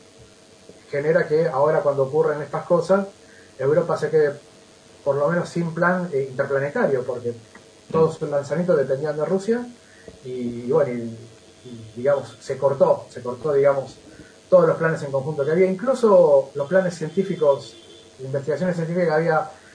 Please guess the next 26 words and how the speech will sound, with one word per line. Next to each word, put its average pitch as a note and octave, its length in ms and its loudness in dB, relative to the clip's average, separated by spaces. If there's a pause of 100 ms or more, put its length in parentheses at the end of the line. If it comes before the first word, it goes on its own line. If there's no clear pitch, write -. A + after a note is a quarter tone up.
(300)
acordado D3 400 0
entre C#3+ 260 2
Rusia E3+ 360 0
y C#3+ 40 2
Europa F3 420 2
en D3+ 60 -2
la C3+ 80 -4
estación C#3 260 -8
espacial, D#3+ 420 2
ahora D3 220 4
cada C#3+ 180 6
uno D3+ 200 4
va C3 80 2
por C3 140 -6
su C#3 120 -8
lado D#3+ 300 2 (320)
en C3 100 -10
este C3+ 140 -10
mismo C3+ 160 -6
momento. C3+ 420 -4 (1400)
Eh, C3 480 -2
así - 120 -16
que B3 80 4
bueno, F#3+ 180 8
eso F3+ 220 0
pasa, C#3+ 320 -2